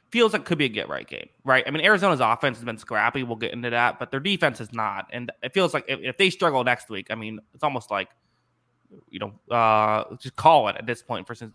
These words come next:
But, like, yeah, what it is, I mean, 'cause we've seen it happen where teams that have high expectations, you know, crumble. I mean, we saw Tampa Bay last year is a great example. But, like, Tampa Bay, okay, had high expectations. A lot of their older players, though, didn't perform as well as you want. Like, that you can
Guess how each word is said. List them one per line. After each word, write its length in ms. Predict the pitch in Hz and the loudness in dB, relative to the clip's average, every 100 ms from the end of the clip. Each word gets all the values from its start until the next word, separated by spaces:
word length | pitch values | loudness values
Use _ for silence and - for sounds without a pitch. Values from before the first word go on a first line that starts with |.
| _ | _
But, 100 | 180 | 2
like, 220 | 180 175 - _ _ _ _ _ _ _ | 2 0 -14 _ _ _ _ _ _ _
yeah, 180 | 220 - - | 0 0 -2
what 140 | 151 269 | 2 4
it 100 | 254 | 2
is, 100 | 175 | -2
I 80 | - | 0
mean, 80 | 214 | 0
'cause 240 | 220 196 - | -2 -6 -10
we've 260 | 165 262 | -6 -4
seen 200 | 320 370 | -2 -2
it 80 | 320 | -2
happen 420 | 175 160 156 151 | 0 2 2 2
where 100 | 139 | -2
teams 320 | 139 160 156 139 | -2 -2 -4 -4
that 80 | |
have 260 | 117 147 143 | 0 4 4
high 160 | 143 131 | 4 0
expectations, 760 | 131 127 127 120 120 113 - _ _ _ | 0 -6 -6 -6 -8 -12 -14 _ _ _
you 80 | - | -10
know, 160 | 107 107 _ | -10 -10 _
crumble. 260 | 156 113 120 | -2 0 -2
I 60 | |
mean, 60 | 131 | -6
we 40 | |
saw 120 | 147 | -4
Tampa 340 | 185 - 214 190 | -4 -2 -2 0
Bay 140 | 180 | 0
last 280 | 117 113 - | 0 -2 -4
year 60 | 120 | -10
is 80 | |
a 40 | 117 | -6
great 180 | 135 117 | -4 -4
example. 420 | 110 64 - 85 | -6 -14 -16 -4
But, 60 | 185 | -2
like, 140 | - | -2
Tampa 220 | 254 233 | -4 -4
Bay, 340 | 180 170 160 151 _ _ _ - | 2 2 2 -2 _ _ _ 0
okay, 240 | 135 143 | 0 0
had 240 | 113 151 190 | 0 2 4
high 160 | 190 | 4
expectations. 640 | 175 175 151 139 131 139 - - - | 0 0 -4 -4 -4 -6 -8 -14 0
A 60 | |
lot 80 | 220 | 2
of 60 | 202 | 2
their 120 | - | 4
older 200 | 165 160 | 4 2
players, 400 | 160 151 147 135 | 2 0 0 0
though, 200 | 143 135 | 2 2
didn't 260 | 131 143 | 0 -4
perform 340 | 139 131 135 123 | -6 -8 -6 -4
as 120 | 117 | -4
well 220 | 120 113 | -2 -2
as 100 | 117 | -2
you 60 | 120 | -4
want. 300 | 117 117 113 | -2 -2 -2
Like, 140 | 139 139 _ - | -6 -8 _ 2
that 160 | 254 | 2
you 80 | 190 | 2
can 180 | 190 143 | -4 -6